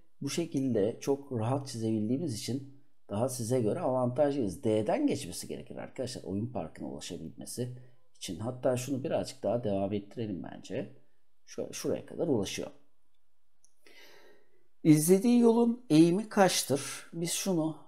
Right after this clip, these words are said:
da şöyle çekelim. Bunu da böyle çekelim. Eğim nedir arkadaşlar? Tanjant. Bir, iki, üç, dört. Bir, iki, üç, dört, beş, altı.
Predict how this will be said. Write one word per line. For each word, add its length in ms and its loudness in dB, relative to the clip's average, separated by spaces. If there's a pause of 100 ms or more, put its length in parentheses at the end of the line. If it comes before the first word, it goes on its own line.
(220)
da 240 -4
şöyle 360 -6
çekelim. 540 -6 (1800)
Bunu 200 -2
da 140 0
böyle 240 2
çekelim. 600 -10 (1160)
Eğim 320 8
nedir 220 2
arkadaşlar? 580 2 (300)
Tanjant. 640 -4 (1400)
Bir, 440 6
iki, 440 -2
üç, 380 -8
dört. 540 -8 (540)
Bir, 420 -2
iki, 380 -8
üç, 420 -12
dört, 340 -8
beş, 340 -6
altı. 340 -10